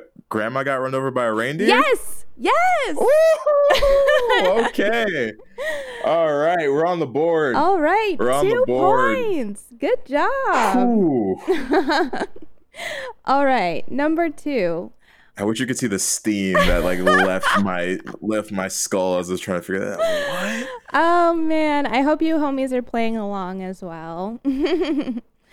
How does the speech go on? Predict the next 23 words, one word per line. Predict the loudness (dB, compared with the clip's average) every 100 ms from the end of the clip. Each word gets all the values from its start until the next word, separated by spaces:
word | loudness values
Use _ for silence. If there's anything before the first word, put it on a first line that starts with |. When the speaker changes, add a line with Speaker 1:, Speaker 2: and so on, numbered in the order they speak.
| -20 -20 -10 -2
Speaker 1:
I'm | 0
Speaker 2:
Okay. | 0
Speaker 1:
sure | 0 0 0
you're | 0
gonna | 0
score | -2 -2 -2
better | 0 0
than | 0
I | 0 0
will, | 0 0 0
but | 0 2
all | 4
right, | 4 4
let's | 2 0
Speaker 2:
Well, | 0
Speaker 1:
do |
it. | 0
Speaker 2:
I | 0
Speaker 1:
I'm | 2
Speaker 2:
don't | 0
Speaker 1:
in | 0
there. | -2 -2
Speaker 2:
know. | -4